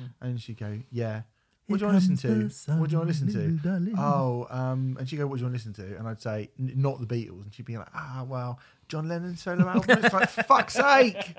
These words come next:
Speaker 1: More than four people in the world of all time have made music. Do you know what I mean?
Speaker 2: Yeah, yeah.
Speaker 1: Um, people like that are absolutely exhausting. And loads of her friends were like, "You do know the Beatles." And there's someone trying to convince me once that Paul McCartney was a better bassist than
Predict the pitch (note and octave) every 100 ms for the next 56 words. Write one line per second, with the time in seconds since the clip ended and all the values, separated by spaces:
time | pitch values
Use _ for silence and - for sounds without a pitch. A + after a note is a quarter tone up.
0 | F3+ - - - B3+ C#4+ B3+ A#3 - C4+
1 | B3+ B3 - A#3 G#3+ F#3+ E3+ F#3 E3+ E3+
2 | F#3 E3+ D#3 D3+ D3 E3 D#3 D#3+ C#3+ C3
3 | C3 C3+ C3 C3+ B2 C#3 C#3 A#2 G2+ -
4 | C3+ - D3+ D3+ D#3 C3 G#2+ A#2 - A2
5 | G2+ A#2 A#2+ A#2 A#2 A#2 E3 C3 A#2 A2+
6 | G#2+ G#2 - G#2 G#2 A#2 G#2+ G2 F2 A2+
7 | A#2 G#2 G#2+ - G#2+ G#2 - G2 F#2 -
8 | C#3 C3 G3 G#3+ D#3 C3+ D3+ F3 B2+ B2
9 | B2+ C3+ C3+ C3 - _ C3+ C3 F3+ C#3+
10 | C#3+ C3 B2+ C3 B2+ A2+ G#2+ G#2 - G#2
11 | - _ _ - A2+ A2 A2 G#2 G2+ G2
12 | G2 G#2 - G2+ G2+ - G2+ - _ A2+
13 | G2 G2